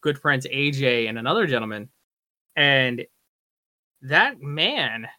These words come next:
made me and my friend A J uncomfortable with all the sexuality he was doing inside that campaign. Like, he wanted us to, like, have sex with prostitutes, and he was trying to give us, like, these really,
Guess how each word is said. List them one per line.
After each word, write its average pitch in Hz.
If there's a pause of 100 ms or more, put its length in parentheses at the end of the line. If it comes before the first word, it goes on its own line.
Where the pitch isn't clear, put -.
(400)
made 147
me 175
and 165
my 147
friend 139
A 151
J 143
uncomfortable 127
with 117
all 160
the 165
sexuality 139
he 127
was 123
doing 135
inside 131
that 117
campaign. 127
Like, 110
he 165
wanted 170
us 143
to, 135
like, 117 (580)
have 131
sex 131
with 117
prostitutes, 156
and 143
he 139
was 131
trying 143
to 135
give 139
us, 127 (440)
like, 104
these 117
really, 160